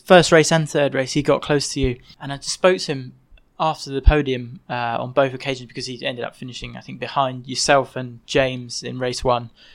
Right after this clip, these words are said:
and then on your tail in race two. And it was by quite some way, it was the best performance he'd put in that year, and he just looked, you know, almost as if he was beaten by that point, because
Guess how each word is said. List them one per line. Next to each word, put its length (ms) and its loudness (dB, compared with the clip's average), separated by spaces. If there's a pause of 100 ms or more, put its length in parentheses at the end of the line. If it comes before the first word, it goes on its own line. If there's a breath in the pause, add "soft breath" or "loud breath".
(240 soft breath)
and 80 -2
then 140 0
on 160 -4
your 180 -4
tail 300 -2
in 100 -10
race 220 -4
two. 340 -4
And 200 -2
it 100 -4
was 120 -2
by 300 -2 (160)
quite 240 2
some 240 -4
way, 340 -2
it 100 -8
was 120 -18
the 60 -20
best 240 -4
performance 320 -8
he'd 160 -4
put 160 -6
in 120 -8
that 160 -8
year, 140 -6
and 100 -8
he 80 -14
just 300 -10
looked, 380 -6 (400)
you 180 -6
know, 180 4
almost 320 2
as 140 -4
if 100 -2
he 80 -4
was 140 -6
beaten 400 -4
by 140 -4
that 220 -4
point, 200 -10
because 480 -16